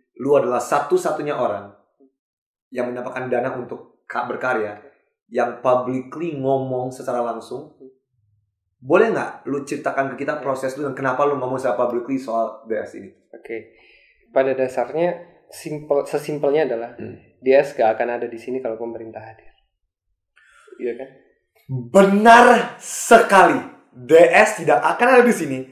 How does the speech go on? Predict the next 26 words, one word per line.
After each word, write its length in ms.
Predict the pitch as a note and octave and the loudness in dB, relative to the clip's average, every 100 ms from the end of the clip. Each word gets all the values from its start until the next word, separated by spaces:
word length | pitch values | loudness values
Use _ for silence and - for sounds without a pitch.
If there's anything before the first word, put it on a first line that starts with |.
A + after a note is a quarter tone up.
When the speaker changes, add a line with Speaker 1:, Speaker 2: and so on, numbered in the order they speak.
| _ _ | _ _
Speaker 1:
kalau 240 | C#3 C#3+ | 2 2
pemerintah 480 | C#3 C3 C3+ D3+ - | 2 -2 0 0 0
pada 160 | B2 | -2
awalnya 320 | A2+ A#2 A#2 G#2 | -2 -4 -6 -10
hadir. 160 | G2+ | -4
Speaker 2:
Iya 160 | G3+ C3+ | -2 -2
dong, 160 | B2+ | -4
karena 240 | - F3+ G3+ | 0 0 2
kan 320 | A3+ A3+ - | 0 -2 2
nggak 140 | C#3 D#3+ | 4 4
mungkin 240 | A3 D#3 C#3+ | 2 0 2
kita 240 | C#3+ C3+ | 0 0
ngasih 320 | C#3 C3+ D3 | -2 -2 -2
proposal 400 | C3+ B2+ C3 C3 | -2 -2 -2 -4
ke 80 | - C3 - B2 | -6 -8 -6 -4
Denis, 400 | A#2+ B2 - - | -2 -4 -8 -2
eh, 160 | C3+ C3 | 0 0
Doni 320 | C3+ B2 B2+ | -4 -4 -2
Salmanan. 400 | B2 B2 D#3+ C#3+ | -4 -4 -4 -4
Speaker 1:
Hmm. 220 | A#2+ A2+ G2 | -6 -6 -4
Speaker 2:
Kita 160 | - | -2
pastinya 400 | E3 D#3 F3 F#3 | -2 -2 -4 -4
ke, 80 | E3 D3 E3 - - - - | -4 -10 -14 -20 -20 -20 -10
ke 160 | - C#3+ C#3 C#3 - - - | 2 6 8 6 4 -8 -6
lembaga-lembaga 720 | C#3 C3+ C3 C3 B2+ B2+ C3 | -2 -2 0 0 0 -2 0
yang 240 | C3+ B2+ | -2 -4